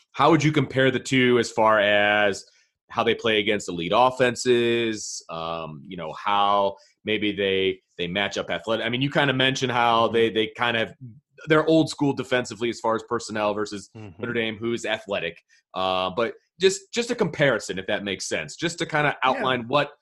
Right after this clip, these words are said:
Speaker 1: Irish fans are gonna see, uh, on January first.
Speaker 2: Uh, they're really big. They're still really big. I mean, you look at their ends. Again, they're, they're a, they're a three four team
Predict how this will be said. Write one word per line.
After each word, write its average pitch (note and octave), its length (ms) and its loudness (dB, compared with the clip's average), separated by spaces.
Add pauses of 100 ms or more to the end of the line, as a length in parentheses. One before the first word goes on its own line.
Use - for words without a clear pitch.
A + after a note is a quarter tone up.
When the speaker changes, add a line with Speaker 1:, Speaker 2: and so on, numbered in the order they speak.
(340)
Speaker 1:
Irish C#3 280 2
fans C3 220 -2
are C3+ 40 -2
gonna A#2+ 200 -4
see, F#2+ 440 -6 (200)
uh, F#2+ 180 0
on G#2+ 160 -2
January F#2+ 360 -4
first. - 400 -16
Speaker 2:
Uh, C3 180 -2
they're C#3 180 0
really C#3+ 260 -2
big. G#2+ 480 -4 (300)
They're C3 120 0
still C#3+ 340 0
really A#2+ 260 0
big. G#2+ 220 2
I G#2 40 -4
mean, A2 160 -4
you C3+ 100 0
look C#3+ 160 -4
at C#3 100 -8
their B2 200 -2
ends. G#2+ 240 -4
Again, B2 240 0
they're, C#3+ 160 -2
they're C#3+ 260 0
a, A#2 240 2 (480)
they're D3 160 0
a B2 40 0
three E3+ 360 -10
four F3 300 -2
team D#3 640 -6